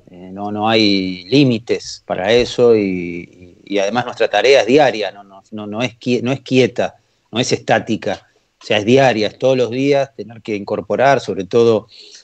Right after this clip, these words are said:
porque hay una realidad que es muy dinámica y hay que tratar de interpretar también qué es lo que sucede y cuanto más herramientas. Yo lo que, lo que traté siempre es de, eh, no,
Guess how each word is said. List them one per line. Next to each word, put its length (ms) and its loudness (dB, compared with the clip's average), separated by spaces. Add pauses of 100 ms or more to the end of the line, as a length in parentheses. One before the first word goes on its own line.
(140)
porque 840 2
hay 140 4
una 160 0
realidad 500 2
que 60 -6
es 80 -10
muy 140 -12
dinámica 880 0
y 140 -6
hay 100 -6
que 120 -16
tratar 280 -6
de 80 -6
interpretar 600 -6
también 480 -4 (480)
qué 80 -4
es 80 -2
lo 100 4
que 100 -4
sucede 540 4
y 80 0
cuanto 280 -12
más 180 -12
herramientas. 720 -4 (520)
Yo 100 4
lo 120 4
que, 280 2 (560)
lo 120 -14
que 120 -8
traté 360 0
siempre 520 2
es 60 2
de, 580 0 (640)
eh, 640 -4
no, 1040 0